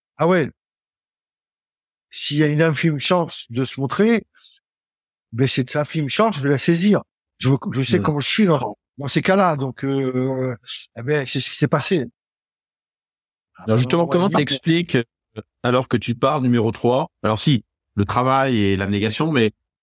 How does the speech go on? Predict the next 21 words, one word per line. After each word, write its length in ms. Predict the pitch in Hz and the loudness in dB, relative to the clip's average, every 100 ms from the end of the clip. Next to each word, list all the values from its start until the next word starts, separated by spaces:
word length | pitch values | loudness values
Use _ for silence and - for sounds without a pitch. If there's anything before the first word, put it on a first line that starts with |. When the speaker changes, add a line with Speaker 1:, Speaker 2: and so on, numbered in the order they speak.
| _ | _
Speaker 2:
qu'est-ce 180 | 165 170 | -2 0
qui 80 | 151 | 0
a 40 | |
fait 160 | 139 151 | 0 0
le 80 | 120 | 2
déclic, 540 | 143 139 147 156 - | 0 0 0 2 2
euh, 120 | 104 101 _ _ 95 | 0 0 _ _ -4
chez 180 | 101 - | -2 0
le 60 | 107 | 0
sélectionneur 640 | - 117 - 123 131 151 | 0 0 2 2 2 0
pour 200 | - 107 | -4 -2
que, 100 | 120 | -2
considérer 580 | 107 123 - 110 117 139 | -2 -6 -2 2 2 2
que 120 | 113 | 0
finalement, 380 | - 120 110 120 | 0 2 2 0
ça 120 | 107 | -2
sera 160 | - | -2
toi 180 | 104 120 | -2 -2
qui 120 | - | -2
débutera 400 | - 95 - 104 | -4 -6 -4 0
la, 220 | 101 85 | 2 0